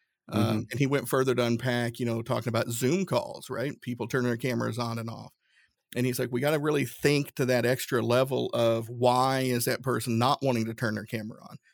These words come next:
Speaker 1: You know,
Speaker 2: Right.
Speaker 1: have they spent all night crying because, you know, one of their loved ones, uh, ha-, has had something happen to them?" Thinking in that empathetic level when we're asking people to kind of really change their life. Why,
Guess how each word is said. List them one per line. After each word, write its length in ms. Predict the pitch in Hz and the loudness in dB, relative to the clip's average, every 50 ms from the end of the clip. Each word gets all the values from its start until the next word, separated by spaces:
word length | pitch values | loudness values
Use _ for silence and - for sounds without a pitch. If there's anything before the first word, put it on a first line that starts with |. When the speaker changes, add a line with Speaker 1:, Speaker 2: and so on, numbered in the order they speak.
| _ _ _ _ _ - - | _ _ _ _ _ -12 -6
Speaker 1:
You 80 | - | -2
know, 80 | 113 - | 2 2
Speaker 2:
Right. 180 | 98 92 85 85 | 4 4 2 2
Speaker 1:
have 240 | 82 - 139 139 139 | 2 2 0 2 2
they 120 | 135 123 | 2 0
spent 340 | 120 - - - 131 123 120 | 0 -2 -2 -2 0 0 2
all 140 | 117 117 117 | 2 0 0
night 260 | 117 120 113 113 110 | 0 0 0 -2 -4
crying 720 | - - - 117 117 120 117 117 113 110 110 110 113 113 110 | -4 -2 0 2 4 4 4 4 2 2 0 0 0 -2 -2
because, 640 | 110 110 107 - 127 113 110 110 113 110 110 - - | -2 -2 -2 0 0 2 2 2 0 -2 -4 -6 -4
you 60 | 117 | -4
know, 80 | 110 | -4
one 180 | 110 113 120 123 | -2 0 0 0
of 60 | 113 | 2
their 140 | 117 120 113 | 2 2 4
loved 260 | 110 117 117 117 120 120 | 4 4 2 2 2 0
ones, 400 | 113 110 110 113 117 113 - - _ - - - - _ - | 0 0 0 -2 -4 -4 -8 -12 _ -20 -20 -20 -16 _ -2
uh, 280 | 113 113 110 107 104 - - - - | 0 0 0 0 -2 -4 -8 -10 -6
ha-, 160 | 139 120 110 - - | -4 -2 -2 -4 -4
has 280 | 104 123 113 107 101 | -2 -2 -2 0 0
had 240 | - 135 123 117 117 | 0 0 0 0 0
something 280 | - - 117 110 110 110 | -2 -2 -2 -2 -4 -4
happen 300 | 107 120 107 107 - 110 113 | -4 -4 -4 -4 -4 -6 -8
to 60 | 113 | -8
them?" 260 | 110 110 - - - - _ _ _ _ _ _ _ _ _ _ _ _ - - | -10 -12 -16 -16 -18 -20 _ _ _ _ _ _ _ _ _ _ _ _ -6 0
Thinking 380 | - 151 151 139 - 160 143 | 2 2 2 2 2 0 2
in 80 | 135 131 | 2 2
that 200 | 123 120 117 - | 2 0 0 -2
empathetic 540 | 127 131 120 127 120 120 131 117 113 113 - | -2 -2 0 0 0 0 0 0 0 -2 -2
level 280 | 127 120 120 120 120 117 | 0 2 2 2 2 0
when 160 | 117 120 117 | 0 0 0
we're 160 | 117 113 113 | 0 0 0
asking 380 | 113 120 120 117 - 120 113 110 | 0 0 0 -2 -2 -4 -4 -4
people 380 | - 123 120 117 - 113 107 110 - | -4 -4 -6 -4 -4 -4 -4 -4 -4
to 520 | - 135 123 117 117 117 113 110 110 113 110 104 _ - | -4 -2 0 0 0 0 0 0 -2 -4 -6 -8 _ -4
kind 160 | - 117 113 | -4 -2 -2
of 80 | 110 | -2
really 200 | 123 123 117 117 | -2 -2 -2 -2
change 840 | 120 - - - - - 135 151 156 127 117 117 113 - 117 - - - _ _ - _ _ _ | -4 -4 -4 0 2 2 2 2 2 2 0 0 -2 -4 -8 -10 -12 -14 _ _ -20 _ _ _
their 200 | 135 127 117 110 | 2 2 2 4
life. 460 | 110 113 107 104 104 - - - - - - 127 120 | 4 2 2 0 -2 -6 -12 -14 -16 -18 -16 -8 0
Why, 640 | 123 127 127 127 127 123 117 113 110 113 - - | 2 4 4 4 4 4 2 0 -2 -4 -6 -10